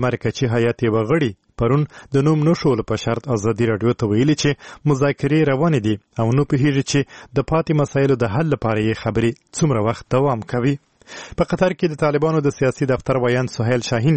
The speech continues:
پرون په ټویټر کې لیکلي چې وروستي توافق ته نږدې سوي یو. خو د سولې په چارو کې د دولت وزارت تمه لري چې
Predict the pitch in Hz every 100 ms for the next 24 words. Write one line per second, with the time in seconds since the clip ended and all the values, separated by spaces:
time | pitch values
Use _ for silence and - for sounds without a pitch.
0 | - 117 120 110 117 - 123 113 - 107
1 | - 151 147 143 139 - - - 135 139
2 | 180 175 139 110 - - - 127 165 117
3 | 110 120 113 151 104 101 113 - _ -
4 | 185 175 - 180 156 - 160 156 - 139
5 | 123 123 139 127 110 117 123 - 160 123
6 | 104 101